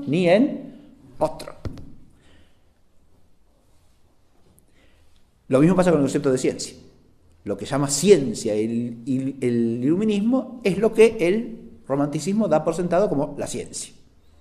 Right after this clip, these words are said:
Y ya está. Cambia el enfoque en cuanto a decir, "Bueno, con la ciencia no nos basta, con la ciencia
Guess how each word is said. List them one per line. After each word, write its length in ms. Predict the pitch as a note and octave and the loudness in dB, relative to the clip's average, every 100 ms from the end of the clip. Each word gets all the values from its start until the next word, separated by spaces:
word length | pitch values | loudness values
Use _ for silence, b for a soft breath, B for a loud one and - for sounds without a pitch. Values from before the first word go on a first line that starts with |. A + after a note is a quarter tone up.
| - _ - - - _ - | -20 _ -20 -20 -20 _ -14
Y 40 | C#3+ | -8
ya 100 | F#3+ | -8
está. 140 | A#3 - - - _ _ _ _ - _ - - - - _ - - _ - - - - - - - - - - - - - | -10 -14 -20 -20 _ _ _ _ -20 _ -20 -20 -20 -20 _ -20 -20 _ -20 -20 -20 -20 -20 -20 -20 -20 -20 -20 -20 -20 -2
Cambia 360 | D3 F3 G3+ | 2 4 6
el 80 | F3+ | 4
enfoque 400 | D#3+ - G#3 G#3 | 4 2 2 2
en 60 | E3+ | 0
cuanto 160 | D3 | 0
a 40 | C#3 | 0
decir, 160 | D#3+ | 0
"Bueno, 280 | D3+ D#3+ B2 | 0 -2 -2
con 120 | C3 | 0
la 80 | B2+ | 0
ciencia 360 | B2 F3+ F#3 E3 | 0 -2 -2 -2
no 80 | D3+ | -2
nos 100 | C3 | -2
basta, 340 | E3 - F2+ | -2 -4 -8
con 140 | A2 | -4
la 80 | A#2 | -4
ciencia 720 | A2+ D3+ D#3+ E3 F3 F3 - | -2 -4 -4 -4 -4 -6 -14